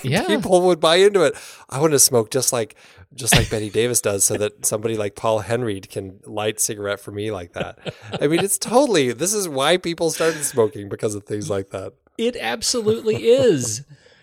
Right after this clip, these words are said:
Speaker 1: Uh, this is, for those who can't visualize it, he, he lights, he puts two cigarettes in his mouth and he lights them both and then hands,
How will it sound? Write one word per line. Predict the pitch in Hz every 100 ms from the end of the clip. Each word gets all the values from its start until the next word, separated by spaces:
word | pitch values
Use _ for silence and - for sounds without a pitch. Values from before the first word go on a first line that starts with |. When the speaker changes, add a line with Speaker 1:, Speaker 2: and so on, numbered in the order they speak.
| _ _ _
Speaker 1:
Uh, | - 160 139 139
this | 160 226
is, | 208 160
for | 202
those | 170 165
who | 151
can't | - 156 131
visualize | 135 139 127 120 110 151
it, | 107
he, | 123 113
he | - 123 120
lights, | 123 120 120 -
he | 147
puts | 147 131
two | - 160 143
cigarettes | - 127 123 123 -
in |
his | 131 123
mouth | 120 120 120
and | 135
he | 113
lights | 113 113 -
them | 120 110
both | 104 107 110
and | 117
then | 107
hands, | 101 117 107 104